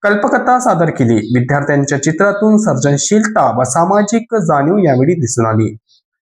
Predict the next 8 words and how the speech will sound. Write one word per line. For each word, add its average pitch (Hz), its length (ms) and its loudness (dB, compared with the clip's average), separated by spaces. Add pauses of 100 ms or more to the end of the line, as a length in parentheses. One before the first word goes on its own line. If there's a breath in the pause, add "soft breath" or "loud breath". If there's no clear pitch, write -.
(200)
स्पर्धेच्या 262 600 0
यशस्वी 214 420 2
आयोजनासाठी 214 960 2 (420)
स्पेक्ट्रम 226 720 -2 (220)
फाउंडेशनच्या 170 680 2
प्रतिनिधी 175 840 2
शुभम 180 460 0
डफडे 170 320 0